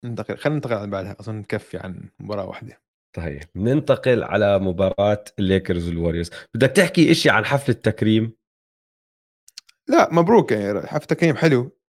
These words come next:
Speaker 1: بدي أحكي إشي عن ال-، الفيديو الغريب اللي عمله دريموند جرين قبل ال-، قبل المباراة. حضرته؟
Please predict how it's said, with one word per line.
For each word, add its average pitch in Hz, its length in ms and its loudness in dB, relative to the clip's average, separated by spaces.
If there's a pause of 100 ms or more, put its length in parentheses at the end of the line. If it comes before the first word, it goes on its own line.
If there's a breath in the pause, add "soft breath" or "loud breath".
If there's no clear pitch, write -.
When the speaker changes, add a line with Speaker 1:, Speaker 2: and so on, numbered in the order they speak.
(180)
Speaker 1:
بدي 131 200 4
أحكي 202 300 -2
إشي 196 160 2
عن 143 240 4
ال-، 117 260 -4
الفيديو 143 440 2
الغريب 117 520 2 (160)
اللي 101 200 -4
عمله 127 220 0
دريموند 117 420 -2
جرين 131 320 -2
قبل 107 260 -6
ال-، 95 380 -8 (200)
قبل 113 140 -8
المباراة. 110 560 -2
حضرته؟ 120 460 -2